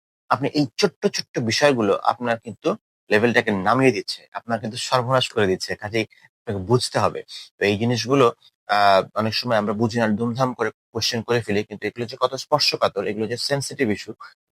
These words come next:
এগুলো বোঝাটা আমার মনে হয় খুব জরুরি। আর না হলে আপনি এই, এই, এই, এই, এই সামাজিকভাবে যখন আপনি চলবেন, তখন আপনার পজিশনটা হয়তোবা অনেক উপরে, কিন্তু ধাপ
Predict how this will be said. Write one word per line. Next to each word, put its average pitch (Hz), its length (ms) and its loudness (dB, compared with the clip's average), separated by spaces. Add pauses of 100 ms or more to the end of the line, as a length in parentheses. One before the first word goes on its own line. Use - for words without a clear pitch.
এগুলো 107 340 2 (540)
বোঝাটা 117 380 2
আমার 104 160 0
মনে 104 140 0
হয় 101 80 -6
খুব 104 200 -6
জরুরি। 85 380 -4 (340)
আর 107 80 -6
না 120 100 0
হলে 127 220 2 (260)
আপনি 107 320 0 (180)
এই, 104 200 -4
এই, 107 240 -4
এই, 107 200 -4 (180)
এই, 98 440 -8
এই 107 140 -2
সামাজিকভাবে 113 680 0
যখন 113 240 -2
আপনি 117 160 -8
চলবেন, 113 420 2 (360)
তখন 110 320 0 (260)
আপনার 107 300 -2 (440)
পজিশনটা 113 600 0 (760)
হয়তোবা 110 380 0
অনেক 139 340 2
উপরে, 101 280 2
কিন্তু 104 380 -4 (500)
ধাপ 123 140 2